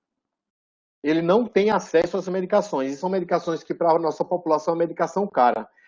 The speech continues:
Então, seria outro passo, é você, a gente ter acesso a medicações para complementar a cesta de tratamento do paciente hipertenso. Então, é isso. Eu acho que é a combinação fixa de pelo menos três drogas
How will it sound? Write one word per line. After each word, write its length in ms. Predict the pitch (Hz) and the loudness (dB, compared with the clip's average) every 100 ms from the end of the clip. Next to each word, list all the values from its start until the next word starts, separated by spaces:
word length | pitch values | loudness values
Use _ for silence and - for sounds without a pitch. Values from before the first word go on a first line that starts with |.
| _ - | _ -4
Então, 220 | 143 165 | 0 2
seria 480 | - 180 185 190 - | 4 6 8 6 2
outro 360 | 156 196 214 208 | 6 6 6 4
passo, 380 | 160 165 185 196 | 6 4 4 0
é 60 | |
você, 240 | 175 160 196 | -2 -2 -4
a 80 | |
gente 160 | 156 151 | -4 -4
ter 140 | 185 | 0
acesso 680 | 208 202 - 143 156 202 190 _ _ _ _ - | 2 0 0 2 2 -2 -8 _ _ _ _ -2
a 240 | 131 170 | 4 4
medicações 1000 | 202 185 175 175 170 - 147 151 190 190 | 4 0 0 2 2 2 -2 0 0 -2
para 160 | - 170 | 0 0
complementar 800 | 165 180 185 180 165 175 202 208 | 0 -2 0 0 0 2 2 0
a 100 | 160 | -6
cesta 420 | 151 180 185 196 | -2 0 0 0
de 180 | 190 185 | -6 -6
tratamento 500 | 190 180 175 156 165 | -2 -2 -2 -6 -6
do 100 | 170 | -6
paciente 380 | 170 170 165 160 | -4 -4 -8 -8
hipertenso. 640 | 202 175 156 113 - 107 _ _ _ _ _ | -8 -6 -6 -8 -10 -20 _ _ _ _ _
Então, 280 | 131 131 170 | -8 -2 2
é 100 | 202 | 2
isso. 180 | 135 135 | 2 2
Eu 40 | |
acho 140 | 135 - | 2 2
que 60 | |
é 60 | 139 | 0
a 60 | |
combinação 560 | 123 160 151 156 - 208 | 2 0 2 0 2 0
fixa 480 | 208 294 294 196 190 - - | 2 0 0 -6 -6 -10 -2
de 120 | 311 | 0
pelo 220 | 311 175 | 4 4
menos 280 | 160 147 139 | 6 2 -2
três 340 | - 135 175 | 2 4 4
drogas 640 | 143 127 127 127 160 170 - | 2 4 4 4 -4 -6 -10